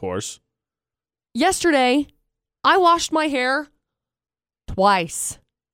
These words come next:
Speaker 1: Well
Speaker 2: This is a big deal for McCall Taylor, everybody,
Speaker 1: You're
Speaker 2: okay?
Speaker 1: what?
Speaker 2: It's a big deal for me because I wash my hair once every couple of days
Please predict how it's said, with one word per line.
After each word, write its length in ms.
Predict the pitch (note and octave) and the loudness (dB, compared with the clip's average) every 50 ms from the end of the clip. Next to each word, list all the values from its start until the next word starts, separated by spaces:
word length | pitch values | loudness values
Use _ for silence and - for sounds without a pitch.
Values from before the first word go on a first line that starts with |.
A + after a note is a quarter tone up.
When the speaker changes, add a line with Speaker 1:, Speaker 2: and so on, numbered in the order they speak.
| _ _ _ _ _ _ _ - | _ _ _ _ _ _ _ -6
Speaker 1:
Well 120 | C3+ D3 | -2 0
Speaker 2:
This 160 | C#4 E4 - | 0 2 0
is 100 | G4+ F#4+ | 0 0
a 60 | A4 | 0
big 400 | D#4+ A#3 - - F4 F4+ C4 A3 | -2 0 0 0 0 0 -2 -2
deal 320 | G3 C4+ D4+ D#4+ D#4+ C#4+ A#3+ | 0 0 2 4 4 2 2
for 160 | - C#4 C4+ | 0 -2 -2
McCall 380 | B3 A#3 - A3+ G#3+ G3+ G3+ G3+ | -2 0 0 0 0 2 0 0
Taylor, 480 | - A3 F#3 E3+ E3 D3+ C3 D#3 - - | 0 -2 0 0 0 0 -2 -2 -2 -2
everybody, 440 | F3+ F#3+ E3 F3+ E3+ F3 E3 E3 E3 | -2 0 0 0 -2 -2 -2 -2 -2
Speaker 1:
You're 200 | D#3+ C3+ D#3 F#3 | -4 -4 -4 -4
Speaker 2:
okay? 300 | G3 - A#3 G3 F#3+ F#3+ - | -2 0 2 2 2 0 -2
Speaker 1:
what? 140 | F3 G3+ - - - - _ _ - | -4 -6 -6 -8 -14 -20 _ _ 0
Speaker 2:
It's 140 | B3+ C#4+ - | 0 2 2
a 80 | D4+ | 2
big 260 | G3+ D4+ F4 F#4+ C#4+ | 2 2 0 -2 0
deal 220 | B3 D#4 E4 D#4 D4+ | 0 2 2 2 2
for 140 | - D4 C#4+ | 0 0 -2
me 220 | B3+ A#3+ A3+ A3+ | 0 0 -2 -2
because 600 | G#3 A3+ - - A3 G3+ G3 F#3+ G3 F#3+ - - - _ _ _ _ _ _ _ | -6 -6 -6 -4 -2 -2 -2 -2 -4 -8 -10 -12 -14 _ _ _ _ _ _ _
I 180 | - A#3+ C#4 F4 | -2 0 0 0
wash 340 | D#4+ D#4 D#4 D#4 D#4 - - | 2 2 2 0 0 -2 -6
my 140 | C#4+ C4 C4 | -6 -6 -4
hair 520 | C4 A#3 G#3+ G3 F#3+ F#3 F#3 F#3+ F3+ - _ _ _ _ _ _ _ _ _ _ _ _ _ | -4 -4 -4 -2 -2 -2 -2 -2 -4 -8 _ _ _ _ _ _ _ _ _ _ _ _ _
once 320 | - G3+ A3+ A#3 A#3+ - - | -2 0 2 2 2 2 0
every 360 | B3 A#3 G#3 G#3 A3+ A3+ G#3+ | 0 0 0 0 -2 -2 -4
couple 400 | - - - A3 G3+ A3 A#3 A3 | -4 -4 -2 -2 0 0 0 0
of 140 | G3+ F#3+ E3 | -2 -2 0
days 560 | G3 F3 F3 F3 F#3 G#3+ A#3 G#3+ - - - | 0 2 2 2 0 -2 -4 -4 -6 -8 -10